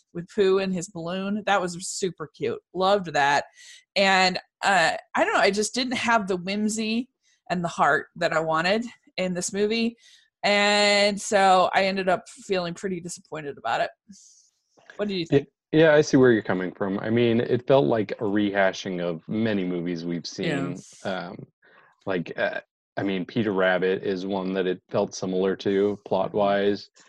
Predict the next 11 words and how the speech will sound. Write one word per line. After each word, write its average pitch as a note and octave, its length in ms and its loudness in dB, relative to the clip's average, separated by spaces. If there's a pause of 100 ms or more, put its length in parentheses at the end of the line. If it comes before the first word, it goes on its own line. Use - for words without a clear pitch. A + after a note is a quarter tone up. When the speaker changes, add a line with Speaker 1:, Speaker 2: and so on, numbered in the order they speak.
(320)
Speaker 2:
Um, F2+ 540 -6 (180)
also, G2 480 0
of G#2+ 200 -4
course, G2+ 340 -2 (340)
we G2 100 -2
just F#2+ 220 -4
saw, F2+ 340 2 (140)
uh, F#2 200 -4 (380)
Goodbye, F2+ 320 0
Christopher F2+ 460 -4
Robin. F2 520 -2